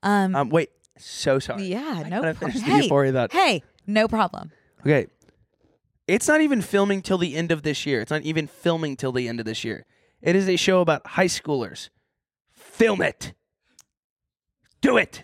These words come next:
Speaker 2: today.
Speaker 1: Yeah. Well, I'm looking forward to hearing on Call Her Daddy how Cole and Lily's relationship impacted the show,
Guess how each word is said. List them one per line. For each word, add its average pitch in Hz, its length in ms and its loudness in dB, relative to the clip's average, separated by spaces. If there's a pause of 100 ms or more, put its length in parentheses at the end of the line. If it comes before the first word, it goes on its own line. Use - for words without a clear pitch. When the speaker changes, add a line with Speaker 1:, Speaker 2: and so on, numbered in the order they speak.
Speaker 2:
today. 214 500 2
Speaker 1:
Yeah. - 60 -20 (520)
Well, 311 140 4
I'm 302 120 0
looking 392 240 -4
forward 285 220 2
to 254 60 0
hearing 320 340 0
on 220 220 2
Call 220 180 2
Her 208 120 2
Daddy 196 380 2 (300)
how 339 500 -6 (680)
Cole 302 280 0
and 254 160 0
Lily's 226 460 4
relationship 175 680 -4
impacted 165 540 0
the - 60 -6
show, - 420 0